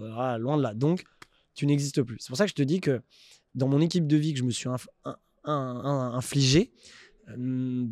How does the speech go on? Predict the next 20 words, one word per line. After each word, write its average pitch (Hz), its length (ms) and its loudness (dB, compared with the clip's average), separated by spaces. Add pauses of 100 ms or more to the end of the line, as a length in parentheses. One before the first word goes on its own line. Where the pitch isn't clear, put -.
volontairement, 143 640 4 (320)
c'est - 100 -10
que 147 80 0
le 135 80 4
boulot 156 400 6
ne 143 80 0
doit 127 160 2
pas 156 140 -2
impacter 143 560 -2
ma 127 160 -2
vie. 104 180 -8 (440)
Et 127 60 -4
si 160 160 0
ça 156 160 4
l'est, 139 240 4
pour 131 200 -2
moi, 143 200 4
c'est 165 140 -4
un 135 80 -6
échec. - 380 -6